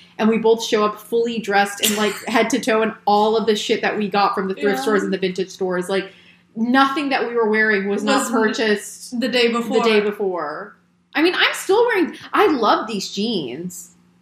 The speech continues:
Speaker 2: Am I wearing, I, no, I'm not. I'm wearing new rings.
Speaker 1: Oh, yeah, we got really cool rings.
Speaker 2: We're both
Speaker 1: Uh,
Speaker 2: wearing them.
Speaker 1: we're
Speaker 2: <laughs>
Speaker 1: both wearing them. But yeah, it just, it's a really, it's been, it's been very fun. And then my favorite thing thus far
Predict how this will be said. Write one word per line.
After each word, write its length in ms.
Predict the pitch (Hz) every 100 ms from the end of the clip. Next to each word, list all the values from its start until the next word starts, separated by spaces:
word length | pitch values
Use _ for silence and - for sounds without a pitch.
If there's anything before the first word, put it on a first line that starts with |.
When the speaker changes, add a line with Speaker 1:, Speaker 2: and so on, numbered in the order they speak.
| _ 226
Speaker 2:
Am 140 | 226
I 80 | 247
wearing, 380 | 262 277 285 277
I, 220 | 226 226 214
no, 100 | 190 180
I'm 100 | 180
not. 300 | 175 175 -
I'm 100 | 233 277
wearing 220 | 285 214
new 140 | 196
rings. 360 | 185 180 180 -
Speaker 1:
Oh, 120 | 220 220
yeah, 180 | 208 208
we 80 |
got 220 | 220 220 220
really 200 | 214 208
cool 200 | 240 208
rings. 640 | 196 196 196 196 196 - - -
Speaker 2:
We're 140 | 254
both 240 | 226 311 -
Speaker 1:
Uh, 60 |
Speaker 2:
wearing 320 | 208 196 202 208
them. 180 | 277
Speaker 1:
we're 180 | 233 254
Speaker 2:
<laughs> 0 |
Speaker 1:
both 280 | 240 233 -
wearing 420 | 220 214 208 202
them. 300 | 202 196 202
But 140 | 220 254
yeah, 220 | 262 233 - - -
it 140 | 247
just, 260 | 370 359 -
it's 160 | 285
a 60 | 294
really, 560 | 254 294 320 320 302 -
it's 100 | -
been, 380 | 285 294 302 196
it's 140 | 214
been 220 | 262 269
very 260 | 220 226 240
fun. 420 | 233 233 202 202
And 140 | - 226
then 280 | 226 196 185 _ -
my 320 | 208 240 320
favorite 340 | - 311 240 220
thing 180 | 214
thus 240 | 208 202 -
far 720 | 214 202 190 202 175 180